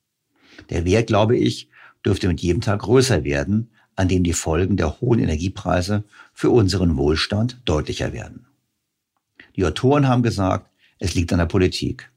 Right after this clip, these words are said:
Ja, Landesregierungen mit Beteiligung der Grünen werden sich mit Händen und Füßen gegen einen Wiedereinstieg wehren. Und dies ungeachtet dessen,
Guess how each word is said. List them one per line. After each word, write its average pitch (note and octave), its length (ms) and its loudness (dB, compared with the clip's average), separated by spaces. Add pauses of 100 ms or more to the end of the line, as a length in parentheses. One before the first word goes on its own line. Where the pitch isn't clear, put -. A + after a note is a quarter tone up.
(420)
Ja, G2+ 540 -2 (520)
Landesregierungen A2 1080 2
mit F2+ 140 -2
Beteiligung F2 580 -2
der E2 120 -6
Grünen A#2+ 460 2
werden F#2+ 280 2
sich G2 420 -6 (640)
mit - 180 0
Händen G#2+ 280 4
und B2+ 140 0
Füßen G2 600 -4 (180)
gegen G#2 240 2
einen D#2+ 160 -2
Wiedereinstieg E2+ 680 -4
wehren. E2+ 420 -6 (720)
Und A2+ 200 2
dies - 380 -4
ungeachtet C3 680 2
dessen, - 440 -2